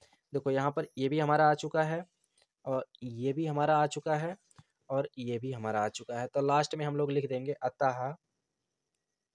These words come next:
अतः धनात्मक पूर्णांक का घन, धनात्मक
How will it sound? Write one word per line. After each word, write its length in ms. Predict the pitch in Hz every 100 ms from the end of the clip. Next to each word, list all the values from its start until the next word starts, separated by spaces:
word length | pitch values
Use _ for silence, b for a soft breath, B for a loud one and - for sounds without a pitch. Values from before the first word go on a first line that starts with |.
| _ _ _ _ _ _ _ _ _
अतः 360 | 123 - 143 156 _ _ _ _ _ _ _ _ _
धनात्मक 520 | 123 123 127 147 147 143
पूर्णांक 340 | 143 139 143
का 100 | 139
घन, 360 | 120 113 123 107 - _ _ _ _ _ _ _ _ _ _ _ _ _ _ _ _ _ _ _
धनात्मक 1040 | - 113 113 113 110 113 120 120 135 -